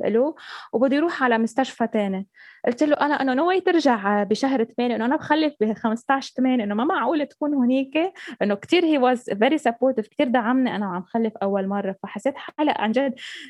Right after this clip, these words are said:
part مني تعلق إنه لا، أنا بدي هيدا الشخص يكون. قام قال لي لا، إنه هيدا بعد ما شاف شي، يعني ولا شاف الريزلت تبع البيبي مونيتور ولا شي.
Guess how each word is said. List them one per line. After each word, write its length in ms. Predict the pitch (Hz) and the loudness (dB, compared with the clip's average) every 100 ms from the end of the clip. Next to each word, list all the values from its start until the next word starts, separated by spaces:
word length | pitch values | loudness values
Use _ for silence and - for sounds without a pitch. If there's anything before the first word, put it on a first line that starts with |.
| - - 190 - _ - | -14 -6 -6 -6 _ -14
part 400 | - 277 320 302 | 0 2 4 4
مني 160 | 302 | 2
تعلق 380 | 285 233 294 277 | 2 2 2 2
إنه 140 | 233 | 2
لا، 160 | 240 - | 2 2
أنا 120 | 269 | 0
بدي 200 | 277 277 | 0 0
هيدا 180 | 285 262 | 0 0
الشخص 400 | 226 240 233 - | -2 -4 -6 -6
يكون. 380 | 220 - 214 214 _ _ - - - | -8 -4 -4 -4 _ _ -20 -20 -6
قام 160 | - 233 | -4 -2
قال 140 | - | 0
لي 100 | 277 | 2
لا، 320 | 269 311 - | 2 2 0
إنه 840 | 226 220 214 202 196 196 190 190 - - - | -2 -2 -2 -2 -2 -4 -4 -6 -8 -10 -4
هيدا 240 | 226 226 | 0 2
بعد 240 | 226 240 | 4 2
ما 100 | 220 | 2
شاف 200 | 233 262 | 0 -2
شي، 280 | 247 - 254 | -4 -4 -2
يعني 220 | 233 190 | 0 -2
ولا 140 | 185 214 | -2 -2
شاف 260 | 220 214 | -4 -4
الريزلت 460 | 202 202 214 214 208 | -2 0 2 0 -2
تبع 240 | 185 190 | -6 -4
البيبي 320 | 185 190 202 202 | -2 -2 -2 -2
مونيتور 340 | 214 233 226 | -2 -2 -2
ولا 180 | 226 226 | -2 -2
شي. 240 | 220 214 | -6 -10